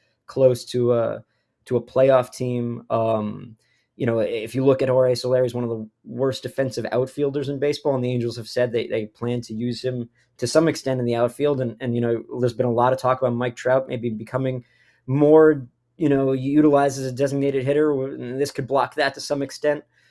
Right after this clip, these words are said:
Um, now, I think what they'll do with Mike more is use him in the corner outfield at sometimes and center field sometimes, and then sometimes D H. And so it, it's not a, you know, necessarily an either or scenario, but,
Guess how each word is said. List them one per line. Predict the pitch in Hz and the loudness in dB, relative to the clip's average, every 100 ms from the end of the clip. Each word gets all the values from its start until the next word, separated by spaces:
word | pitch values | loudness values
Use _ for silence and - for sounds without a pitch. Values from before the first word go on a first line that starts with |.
| _ - | _ 0
Um, | 123 117 113 110 | 2 2 0 -4
now, | 147 143 | -2 -2
I | |
think | 147 175 - | 2 -2 2
what | 135 | 2
they'll | 139 | 2
do | 127 135 | 0 -2
with | 127 | -2
Mike | 135 135 127 | -2 -2 -2
more | 127 135 127 | -2 0 0
is | 117 | -2
use | 123 117 | -4 -4
him | 120 | -6
in | |
the | 113 | -8
corner | - 127 120 | -6 -4 -2
outfield | 117 113 123 117 | -4 -2 -4 -4
at | 120 | -6
sometimes | - 120 120 120 117 117 107 | -6 -6 -4 -4 -4 -8 -10
and | 110 110 107 | -10 -12 -4
center | 123 113 | -2 0
field | 120 120 | -2 -2
sometimes, | - 117 110 117 113 113 107 | -4 -8 -6 -8 -8 -10 -12
and | 107 | -10
then | 113 110 - _ | -10 -12 -14 _
sometimes | - 123 117 117 110 | 0 0 0 -2 -4
D | 110 107 | -4 -2
H. | 117 - | -2 -4
And | 117 | -6
so | 120 | 0
it, | 120 - 117 | 0 0 -4
it's | 131 - | -6 -2
not | 151 135 | 0 2
a, | 120 110 _ _ _ _ _ | 2 0 _ _ _ _ _
you | 127 | 2
know, | 120 | 4
necessarily | 117 110 - 123 123 120 117 | 2 2 4 6 8 6 6
an | 117 | 4
either | 117 120 120 | 4 4 4
or | 110 120 120 | 4 4 4
scenario, | - 123 123 127 131 | -2 -2 0 2 2
but, | 123 120 | 2 -2